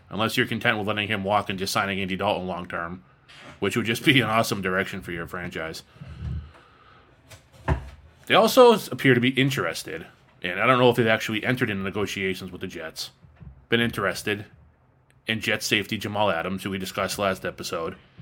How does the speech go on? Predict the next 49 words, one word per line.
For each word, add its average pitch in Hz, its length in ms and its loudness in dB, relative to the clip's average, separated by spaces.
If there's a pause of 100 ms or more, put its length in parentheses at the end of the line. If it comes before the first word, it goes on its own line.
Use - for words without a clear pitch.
(400)
has 82 360 -6
requested 98 480 -2
a 92 60 -2
trade 90 340 -4
because 92 260 -6
the 90 100 -6
Jets 90 260 -6
can't 98 240 -4
get 92 100 -4
out 90 80 -6
of 87 80 -4
their 87 100 -4
own 90 140 -4
way. 85 240 -4 (1800)
How 90 640 4 (560)
could 147 240 4
this 147 160 2
possibly 107 480 2
work? 90 320 -8
'Cause 107 140 -6
they're 185 100 4
not 226 140 0
gonna 165 140 2
trade 139 280 4
for 104 100 -2
him 82 300 -10 (880)
without 117 240 2
signing 113 280 4
an 95 40 -8
extension. 90 480 -4
There's 98 120 -4
just 117 160 0
no 113 180 2
way. 101 160 0
That's, 85 160 -8
doesn't 104 240 -4
make, 90 200 -6
even 135 220 2
Jerry 117 260 6
Jones, 107 380 -2
as 95 140 -6
crazy 104 320 -2
as 95 80 -8
some 107 100 -6
of 101 60 -4
the 95 60 -4
stuff 98 260 -4
he 107 100 -6
does, 78 380 -12